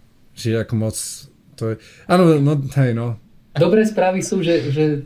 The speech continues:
Speaker 2: tou, tou morálkou a common
Speaker 1: Hmm.
Speaker 2: sense a nejakou, o, láskavosťou a podobnými vecami sa zaoberajú a je to to, čo chcú vlastne dosiahnuť. Je to jeden z,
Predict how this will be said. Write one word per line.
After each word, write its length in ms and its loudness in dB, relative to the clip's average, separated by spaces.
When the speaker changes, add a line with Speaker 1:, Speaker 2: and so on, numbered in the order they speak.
Speaker 2:
tou, 500 0
tou 320 -2
morálkou 1080 0
a 140 -10
common 320 -2
Speaker 1:
Hmm. 80 0
Speaker 2:
sense 640 0
a 160 -4
nejakou, 480 -2
o, 280 -2
láskavosťou 920 -2
a 80 0
podobnými 500 0
vecami 380 0
sa 240 -4
zaoberajú 720 0
a 320 -8
je 240 -2
to 100 -2
to, 100 4
čo 160 -2
chcú 380 2
vlastne 320 0
dosiahnuť. 360 -2
Je 100 2
to 80 2
jeden 200 2
z, 120 2